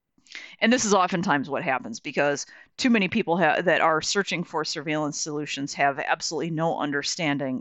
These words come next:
about what the actual metrics are that should be utilized in order to, uh,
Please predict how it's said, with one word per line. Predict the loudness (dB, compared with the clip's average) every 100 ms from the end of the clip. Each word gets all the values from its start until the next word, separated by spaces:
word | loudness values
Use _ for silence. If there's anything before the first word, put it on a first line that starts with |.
| -8
about | -2 0 0 0 -6 -16 _ _ _ _ _
what | -6 0 0 -2
the | -2 0
actual | 0 0 -2 -2
metrics | 0 0 -2 -6 -2
are | 0 0
that | 0
should | -2 -2 -4
be | -6
utilized | -4 0 2 0 -2 -6
in | -6
order | -6 -6
to, | -8 -6 -6 -8 -16 -20 -18
uh, | -14